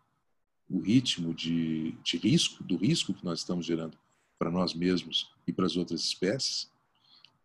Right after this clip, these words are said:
para que uma outra mentalidade consiga,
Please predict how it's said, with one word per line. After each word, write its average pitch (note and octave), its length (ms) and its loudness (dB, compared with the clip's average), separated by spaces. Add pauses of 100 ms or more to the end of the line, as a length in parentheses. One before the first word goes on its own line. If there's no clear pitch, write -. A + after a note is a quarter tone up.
para A2+ 180 8
que B2 200 2
uma B2 160 8
outra E3 260 10
mentalidade F#2+ 800 4
consiga, G2 600 0